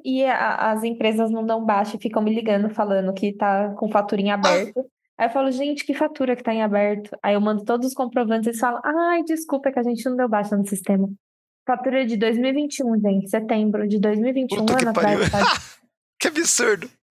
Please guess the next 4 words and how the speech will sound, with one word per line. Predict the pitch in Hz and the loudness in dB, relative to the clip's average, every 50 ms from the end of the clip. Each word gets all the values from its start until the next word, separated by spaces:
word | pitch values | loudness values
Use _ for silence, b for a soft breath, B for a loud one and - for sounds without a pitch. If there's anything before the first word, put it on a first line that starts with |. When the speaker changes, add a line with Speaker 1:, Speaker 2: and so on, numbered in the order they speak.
| _ _ _ _ - - _ _ _ _ - | _ _ _ _ -20 -20 _ _ _ _ -4
Speaker 1:
É | 214 214 208 208 208 214 220 220 220 214 214 214 | -2 0 2 2 2 2 2 0 0 -2 -2 0
complicado, | 214 247 247 269 302 311 - 208 190 185 185 190 | -2 -2 0 -2 -2 0 0 0 2 2 2 0
viu? | 185 220 294 370 392 392 | 2 0 0 0 0 -2
Complicado. | - 349 359 381 370 370 220 185 - 180 185 | -2 -2 -2 -2 -2 -2 0 0 0 0 -2